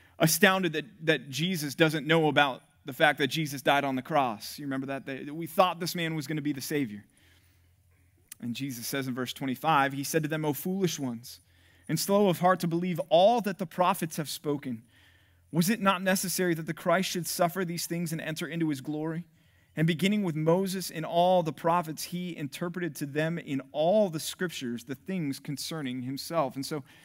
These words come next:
this is a sermon from Jesus about the Bible being about Jesus. John five thirty-nine. Jesus says in John five thirty-nine to the Pharisees, "You search the scriptures because you think that in them you have eternal life.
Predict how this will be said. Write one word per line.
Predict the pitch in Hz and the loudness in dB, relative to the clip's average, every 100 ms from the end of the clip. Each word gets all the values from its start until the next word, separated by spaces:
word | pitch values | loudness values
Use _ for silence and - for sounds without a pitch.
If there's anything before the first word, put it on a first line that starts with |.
| - - | -20 -8
this | 160 160 | -4 -4
is | 165 | -4
a | |
sermon | 160 - 180 170 | -4 -2 -2 -2
from | 151 156 | -2 -4
Jesus | 131 165 156 147 156 | -4 -4 -4 -6 -4
about | 143 135 | -2 -2
the | |
Bible | 135 143 151 151 131 | -2 0 0 0 -4
being | 120 147 143 | -2 -4 -2
about | 127 131 127 127 - _ _ _ _ _ _ | 0 0 0 -6 -14 _ _ _ _ _ _
Jesus. | 110 123 104 95 - - _ _ _ _ _ _ _ _ _ _ _ _ _ - | -12 -10 -10 -14 -18 -20 _ _ _ _ _ _ _ _ _ _ _ _ _ -14
John | 131 151 135 | 0 2 2
five | 143 143 135 | 4 2 2
thirty-nine. | 139 135 143 135 104 - _ _ _ _ _ _ _ _ _ _ | 0 2 2 0 -4 -12 _ _ _ _ _ _ _ _ _ _
Jesus | - 170 151 | 0 0 0
says | 135 160 151 | 0 2 2
in | |
John | 160 156 | 4 4
five | 147 156 | 4 4
thirty-nine | 165 156 147 160 202 196 | 4 0 2 2 0 -2
to | - | -4
the | 160 | -2
Pharisees, | - 160 175 202 202 170 | 2 4 4 0 -2 0
"You | 180 | -2
search | 196 - 226 - | 0 4 4 2
the | - | -4
scriptures | 175 - 220 202 160 147 | -6 -2 -2 0 -2 -4
because | 175 165 190 156 | -6 0 0 2
you | 180 | -2
think | 165 220 226 | 0 0 2
that | 175 175 | 2 0
in | 208 240 202 | 0 0 4
them | 180 226 | 4 4
you | 175 165 220 | 2 0 0
have | 165 202 208 160 | 2 4 4 2
eternal | 185 170 - 220 165 156 | -4 -6 -4 0 2 4
life. | 202 170 - | 2 0 -6